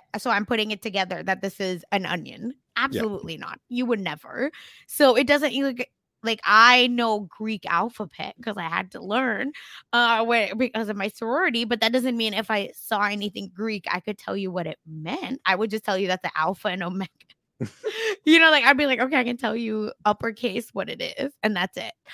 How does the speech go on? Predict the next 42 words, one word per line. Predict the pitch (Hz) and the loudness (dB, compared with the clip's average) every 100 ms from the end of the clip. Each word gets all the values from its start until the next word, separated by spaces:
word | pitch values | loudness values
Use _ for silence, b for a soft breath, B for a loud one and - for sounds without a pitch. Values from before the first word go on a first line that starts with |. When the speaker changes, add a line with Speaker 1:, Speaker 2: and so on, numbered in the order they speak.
| B B B | B B B
Speaker 1:
So, | - - 320 277 262 254 - _ _ | -18 -2 2 2 2 0 -2 _ _
I | 359 | 2
don't | 392 | 2
know, | 370 330 | 2 0
I | 285 | 0
just, | 294 370 - _ _ _ _ _ _ _ | -2 -6 -8 _ _ _ _ _ _ _
covid, | - 359 370 403 403 - _ | -2 0 2 0 0 -4 _
if | 311 349 | -4 -2
covid's | - 302 311 440 - - | 2 0 4 2 2 0
that | 226 214 | 2 2
much | 247 247 | 0 0
of | - 226 | -4 -4
a | |
reason, | 220 190 185 202 240 302 339 403 B B | -6 -8 -6 -4 0 0 -2 -10 B B
then | 302 302 | 0 2
let's | 302 | 2
just | - 440 | 2 0
run | 247 247 262 | 2 2 4
it | 262 | 2
in | 254 | 0
America. | 233 190 185 226 185 - - - 330 _ _ _ _ _ 113 | 0 -2 -4 -6 -8 -14 -8 -8 -10 _ _ _ _ _ -2
Speaker 2:
Yeah, | 107 123 _ | 0 0 _
true. | - 139 117 | 4 6 6
I | |
mean, | 120 123 | 2 0
we | |
might | 117 123 | 2 2
as | 135 | 2
well | 127 131 | 2 2
have, | 117 107 | 2 0
'cause | - 98 | -2 -2
it, | 101 104 | -4 -4
there's | 107 107 | -6 0
a | |
lot | 107 | 0
of | 113 | 0
these | 117 | -2
tasks | - 110 113 | 2 2 2
were | 107 | -2
the | 101 | -10
same | 104 104 101 | -8 -8 -6
thing, | 104 104 | -4 -4